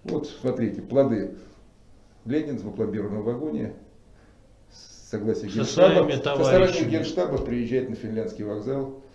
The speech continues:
Speaker 1: ну и начинает реализацию своих программных установок,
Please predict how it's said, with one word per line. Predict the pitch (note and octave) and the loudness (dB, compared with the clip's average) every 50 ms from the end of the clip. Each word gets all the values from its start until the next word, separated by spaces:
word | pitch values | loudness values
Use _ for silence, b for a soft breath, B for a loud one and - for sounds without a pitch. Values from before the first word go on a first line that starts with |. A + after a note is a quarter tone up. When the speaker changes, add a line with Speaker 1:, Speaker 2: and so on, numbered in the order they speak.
| B B B - | B B B -10
Speaker 1:
ну | G2 A#2 D#3 | -8 -8 -6
и | F3+ | -6
начинает | F3 - - D#3+ - - - - - | -8 -8 -10 -8 -8 -6 -6 -6 -4
реализацию | A#2+ C3 B2+ B2+ A#2+ - A#2+ G#2+ F#2+ - - F#2 E2 E2 - - - - - - b b b b b b b - | -4 -4 -4 -4 -2 -2 -4 -4 -4 -6 -8 -10 -10 -12 -14 -18 -20 -20 -20 -20 b b b b b b b -20
своих | - - G2+ G2 G2 G2 | -12 -8 -8 -8 -8 -8
программных | - G2+ F#2+ G2 G#2+ G#2 F#2+ F#2 - - - - - - - - - - - b b b b b b b - | -8 -8 -8 -6 -6 -6 -6 -6 -8 -10 -14 -18 -20 -20 -20 -20 -20 -20 -20 b b b b b b b -18
установок, | A2+ - - A2 A2+ C3 C#3 B2+ A#2 - | -14 -10 -6 -4 -4 -4 -4 -4 -6 -8